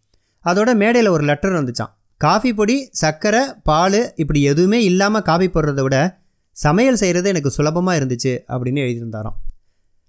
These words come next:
அப்புசாமி பல நாட்கள் வந்து குளிச்சுட்டு பாத்ரூம் விளக்க அணைக்காமையே மறந்துட்டு வந்துருவாராம்.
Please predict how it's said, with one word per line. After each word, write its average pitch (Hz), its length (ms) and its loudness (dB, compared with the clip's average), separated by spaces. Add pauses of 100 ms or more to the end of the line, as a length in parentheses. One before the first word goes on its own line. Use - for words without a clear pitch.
(160)
அப்புசாமி 233 560 0
பல 185 340 0
நாட்கள் 233 460 0
வந்து 175 340 -2
குளிச்சுட்டு 226 440 0
பாத்ரூம் 202 360 2
விளக்க 151 280 0
அணைக்காமையே 160 500 0
மறந்துட்டு 139 360 -2
வந்துருவாராம். 117 460 -4